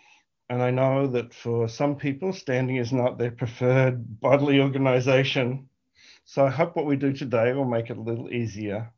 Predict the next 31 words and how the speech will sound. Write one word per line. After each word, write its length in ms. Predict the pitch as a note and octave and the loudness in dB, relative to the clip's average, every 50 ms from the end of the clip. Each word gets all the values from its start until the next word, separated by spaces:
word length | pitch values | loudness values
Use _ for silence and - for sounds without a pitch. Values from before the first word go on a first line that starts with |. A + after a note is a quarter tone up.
| _ _ _ _ _ _ _ _ _ _ _ _ _ _ _ _ _ - | _ _ _ _ _ _ _ _ _ _ _ _ _ _ _ _ _ -2
And 160 | C#3 C#3 C#3 | -2 0 2
given 220 | F3+ F#3+ G#3 G3 | 0 0 0 0
that 120 | E3+ C#3 C3+ | 0 0 2
most 320 | C3 C3 C#3+ D3 - - | 2 2 2 0 -2 -6
of 60 | D3+ | -8
us 120 | C#3 - - | -8 -8 -8
do 280 | - C3+ B2+ B2 B2 | -8 -6 -4 -4 -6
spend 300 | B2 - - B2+ B2 A#2+ | -8 -8 -8 -8 -6 -6
a 40 | A#2 | -4
lot 160 | A2 A#2 A#2+ | -4 -2 -4
of 80 | C#3 - | -4 -4
time 220 | - C3+ A#2+ A2 | -6 -6 -6 -8
sitting 480 | A#2 - - B2 A2+ C3 D#3+ G#3 C4+ A3+ | -8 -10 -10 -8 -6 -6 -6 -6 -8 -10
for 180 | - - C3+ | -10 -10 -8
our 120 | B2 A#2+ A#2 | -6 -6 -6
work, 340 | A#2 A#2+ A#2+ B2 C3+ C3+ - - _ _ _ _ _ _ _ _ _ | -4 -4 -4 -4 -4 -8 -12 -20 _ _ _ _ _ _ _ _ _
maybe 240 | - E3 D3+ C#3+ C#3 | -6 -6 -4 -4 -4
it's 140 | C#3 C#3 - | -6 -6 -6
a 40 | C#3 | -6
little 120 | A#2+ B2 | -6 -4
break 320 | A2+ A#2 A#2 G#2+ G#2 G2+ - | -4 -2 -2 -2 -2 -6 -10
from 220 | - G2+ G2+ G2 | -12 -12 -12 -10
that. 220 | F#2 F2+ F#2 G2 - _ _ _ _ _ _ _ _ _ _ _ _ _ _ _ _ _ _ _ _ _ _ _ _ _ _ _ _ _ _ _ _ _ _ | -10 -12 -14 -16 -20 _ _ _ _ _ _ _ _ _ _ _ _ _ _ _ _ _ _ _ _ _ _ _ _ _ _ _ _ _ _ _ _ _ _
So 200 | _ - - C3+ | _ -6 -6 -6
kick 260 | A#2 - - D3 C#3 | -4 -4 -6 -6 -4
off 180 | D3 C3+ C3 - | -4 -6 -4 -6
your 80 | B2+ A2+ | -6 -6
shoes 500 | - - - B2 B2 C3+ E3 F#3 F#3 - | -6 -6 -6 -4 -4 -4 -4 -6 -8 -10
if 160 | D3 - - | -14 -14 -16
it's 140 | C#3+ - - | -18 -20 -12
comfortable, 720 | - - C#3 C#3 C3+ - C#3+ B2 C3+ C3+ C3+ B2+ B2+ C3+ | -8 -6 -6 -6 -8 -10 -8 -6 -4 -4 -4 -4 -6 -10